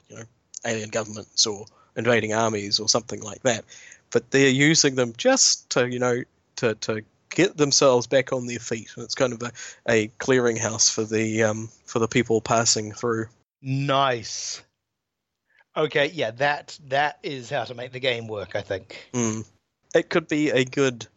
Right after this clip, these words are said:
Speaker 1: point of difference from, you know, horrible brain-eating alien parasites. Ah, it's all terrible. But George, George, who's been bringing us our coffee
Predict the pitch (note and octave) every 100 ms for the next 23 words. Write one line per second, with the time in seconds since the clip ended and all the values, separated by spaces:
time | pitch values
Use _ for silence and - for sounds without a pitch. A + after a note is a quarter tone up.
0 | _ _ _ - E3 D#3+ - C#3 B2 A2+
1 | D3 - A2+ A2 - - A2+ A#2 A#2+ -
2 | - - C3+ B2+ A#2+ A#2 C3 C3 A#2 A#2+
3 | A2+ A#2+ A2 A2+ A2+ G#2+ B2 A2+ A2 -
4 | A2+ A#2 D3 C#3 C3+ B2+ B2 B2+ - C3
5 | B2+ B2 A#2+ - - - _ _ _ _
6 | C3+ C#3+ C#3 D3 F3+ G#2 G#2+ - B2 D#3
7 | F3+ - C#3 B2+ C3 D3+ D3 C#3 C3 -
8 | A#2 - A#2 A2 A2+